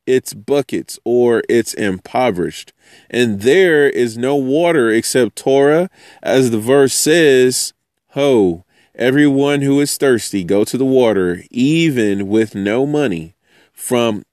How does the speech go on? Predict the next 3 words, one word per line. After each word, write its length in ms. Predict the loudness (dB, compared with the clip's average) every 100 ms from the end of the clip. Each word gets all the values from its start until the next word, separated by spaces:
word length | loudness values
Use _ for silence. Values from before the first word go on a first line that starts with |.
| -20
Dilo, 1160 | -8 -2 0 0 0 0 2 4 4 2 0 -8 _ _
or 280 | -4 -2 -2
Dalio, 920 | -6 -2 2 2 0 0 2 2 0